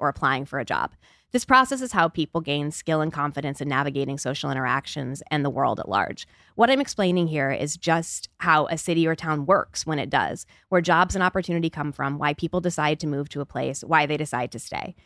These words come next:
Whether Bed Bath and Beyond fails is, by itself, not going to break any particular city, but the larger trend that has helped it toward failure might eventually do exactly that. The more economic activity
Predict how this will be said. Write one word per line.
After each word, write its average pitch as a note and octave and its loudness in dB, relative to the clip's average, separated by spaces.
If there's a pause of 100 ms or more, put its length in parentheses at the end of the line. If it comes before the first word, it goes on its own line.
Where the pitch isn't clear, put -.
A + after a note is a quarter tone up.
(180)
Whether G3+ 4
Bed G3+ 4
Bath G#3 0
and A3 0
Beyond D3+ 2
fails C3+ -2
is, D#3 2 (140)
by D#3 6
itself, B2 0
not D#3 4
going D3 0
to D3 -8
break C#3 -4
any C#3+ -2
particular C#3 -6
city, G#2 -8 (200)
but F3 0
the E3+ 4
larger E3+ 6
trend C#3+ 0
that C#3 0
has D#3 -6
helped - -2
it D#3 -2
toward D3+ 0
failure C3+ -2
might D3+ 2
eventually D3 -2
do C#3 -4
exactly C3+ -2
that. D3+ 4 (380)
The G3 0
more F#3+ 6
economic F3 2
activity D#3 -2